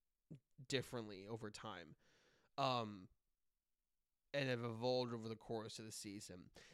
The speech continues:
They haven't changed as much as I thought they would. They're actually surprisingly similar than what most people had going into the year, but though I view them as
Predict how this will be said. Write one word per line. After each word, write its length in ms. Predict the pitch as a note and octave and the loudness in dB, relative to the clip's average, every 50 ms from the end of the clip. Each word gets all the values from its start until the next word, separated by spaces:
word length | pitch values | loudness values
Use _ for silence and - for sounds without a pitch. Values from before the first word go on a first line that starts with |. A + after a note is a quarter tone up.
| B2+ | 6
They 140 | - D3 D3 | 8 10 10
haven't 360 | C3 E3 G#3+ A#3 A3 A3+ F#3 | 10 10 8 8 8 6 4
changed 380 | - - - E3+ E3 D#3+ D3+ C3+ | 6 4 6 6 6 6 6 4
as 100 | B2 A#2 | 2 2
much 240 | B2+ B2+ C3 - C3+ | 4 2 2 4 2
as 120 | B2+ A#2 | 2 2
I 120 | A2+ A2 | 2 2
thought 360 | G2+ - - C3 A#2+ A#2+ A#2 - | 2 2 4 4 6 4 4 2
they 100 | A#2 A2 | 0 0
would. 360 | G#2+ G#2+ A2+ A#2 A2+ A2 G#2+ G#2+ A#2 - - - - - - - _ _ _ _ _ _ _ _ _ _ _ _ _ _ _ - | 0 0 0 0 0 -2 -4 -6 -12 -14 -14 -18 -20 -20 -20 -20 _ _ _ _ _ _ _ _ _ _ _ _ _ _ _ -2
They're 260 | - D3+ C#3+ D3 D3 D#3+ | 6 10 12 12 12 12
actually 400 | E3 E3+ F#3 - - G#3 F#3+ E3+ | 12 10 8 6 4 4 4 4
surprisingly 840 | - - D#3 A#2 - - C#3+ B2+ C3 C3+ C3+ A#2+ C3+ C3 B2 A#2+ A#2+ | 4 2 0 0 0 0 2 4 4 4 4 6 6 8 8 8 8
similar 380 | A#2 - - C#3 B2+ A#2+ A#2 | 8 6 2 4 4 4 4
than 140 | A2 A2+ A2 | 4 4 4
what 160 | A2 A2+ A2 | 4 4 4
most 300 | A2+ A2 A2 A2 G#2 - | 2 0 -2 -2 -4 -4
people 240 | - A#2 - - G#2+ | -6 -6 -6 -6 -6
had 420 | G#2+ - A2 A2 A2+ B2 C#3 D3 - - - - - - - - - - - - - _ - - - - - - - _ - _ _ _ _ _ _ _ _ _ _ _ - C#3+ | -2 0 2 4 4 4 2 0 -2 -6 -14 -18 -18 -16 -12 -10 -6 -6 -6 -8 -8 _ -18 -12 -8 -8 -8 -8 -10 _ -20 _ _ _ _ _ _ _ _ _ _ _ -8 2
going 260 | B2 C#3 A#2+ A#2 A#2 | 4 4 6 6 6
into 180 | B2 B2+ - D3 | 4 4 4 2
the 80 | D3 D3 | 2 4
year, 360 | D3+ D3+ D#3+ E3+ F3+ F3+ - _ _ _ _ _ _ - C3 - | 6 6 6 6 4 2 -2 _ _ _ _ _ _ -18 -10 2
but 280 | - C3+ B2+ A#2 A2 - - _ _ _ _ _ _ - C3+ C#3 | 4 6 6 6 4 2 -2 _ _ _ _ _ _ -14 -8 2
though 220 | C3 C#3+ C#3+ C3 - - | 4 4 4 4 0 2
I 300 | C3 C#3 D3+ F3+ F#3+ F3+ D3 B2+ | 6 6 6 6 6 2 0 -2
view 300 | C3+ C#3+ C#3+ C#3 C3+ B2+ | -2 0 2 2 2 2
them 340 | A#2+ B2+ A#2+ A#2 A#2 A#2 A#2+ - - | 2 2 2 2 0 -2 -4 -8 -6
as 640 | B2+ B2+ B2 A2+ G#2 F2+ D2+ F2+ - - - - - | -4 4 4 4 4 4 -4 -6 -4 -4 -4 -4 -4